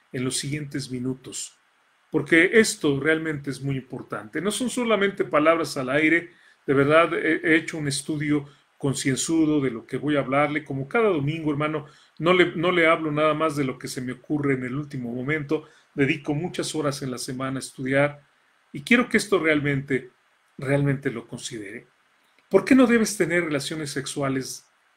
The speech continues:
antes del matrimonio? Es más, fuera del matrimonio. Y ustedes recuerdan que la semana pasada yo dije, claramente lo dije, que no hay un texto de la Biblia que pro-, que,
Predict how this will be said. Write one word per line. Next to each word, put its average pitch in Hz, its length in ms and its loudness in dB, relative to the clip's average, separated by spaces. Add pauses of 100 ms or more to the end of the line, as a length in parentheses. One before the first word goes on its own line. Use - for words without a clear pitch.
antes 151 440 0
del 127 140 -4
matrimonio? 120 680 -10
Es 156 120 -2
más, 156 260 -2 (200)
fuera 175 280 6
del 131 160 -4
matrimonio. 107 600 -12 (920)
Y 190 100 4
ustedes 254 280 6
recuerdan 220 640 6 (240)
que 175 100 4
la 160 120 8
semana 190 420 2
pasada 170 420 0
yo 156 140 0
dije, 139 460 -4 (440)
claramente 180 600 6
lo 156 120 0
dije, 143 360 -2
que 135 120 -4
no 143 160 -2
hay 185 120 -2
un 190 160 -6
texto 180 420 0
de 151 80 0
la 135 100 -4
Biblia 147 400 -2
que 135 120 -8
pro-, 139 400 -8
que, 139 140 -6